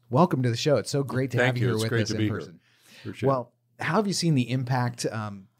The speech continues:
Speaker 1: of that project, and what things stand out to you most of having changed in the time since you first
Speaker 2: Sure.
Speaker 1: did it?
Speaker 2: Well, I appreciate that. We filmed, uh, the Engagement Project back in two thousand five and released in two thousand six. So we're entering,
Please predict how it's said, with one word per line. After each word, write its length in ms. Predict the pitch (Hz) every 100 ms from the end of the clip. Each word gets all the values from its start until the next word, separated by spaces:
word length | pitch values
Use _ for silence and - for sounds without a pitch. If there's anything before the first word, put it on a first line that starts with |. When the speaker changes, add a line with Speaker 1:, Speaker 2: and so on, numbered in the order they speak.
| _
Speaker 1:
of 220 | 131 127
that 240 | 117 113 -
project, 600 | - 113 110 113 107 -
and 260 | 117 110 107 -
what 320 | 123 165 -
things 260 | 147 131
stand 240 | 123 123 117
out 160 | 110 -
to 100 | 110
you 60 |
most 360 | 101 101 101 98
of 80 | 113
having 260 | 101 90
changed 480 | - 104 98 95 -
in 80 | 85
the 80 | 92
time 280 | 98 87
since 200 | 85 98
you 80 | -
first 160 | 87 82
Speaker 2:
Sure. 120 | 107
Speaker 1:
did 120 | 98
it? 120 | 76 _ _ _ _ _ _ _ _ -
Speaker 2:
Well, 240 | 160 151
I 40 | 147
appreciate 440 | 147 151 147 123
that. 180 | 113 107
We 260 | 117 117
filmed, 640 | - - 131 147 135 107 110
uh, 220 | 117 101 92
the 80 |
Engagement 380 | 92 98 117 107
Project 360 | - 92 87 98
back 220 | 98 92
in 60 | 95
two 160 | 101
thousand 480 | 95 95 87 87 85
five 580 | - 110 98 82 78 87 _ _ -
and 340 | 90 82 82
released 320 | 85 92 87
in 80 | 90
two 140 | - 95
thousand 420 | 92 85 85 82
six. 440 | - 117 - -
So 160 | - 90
we're 220 | 87 87
entering, 560 | 98 92 90 101 92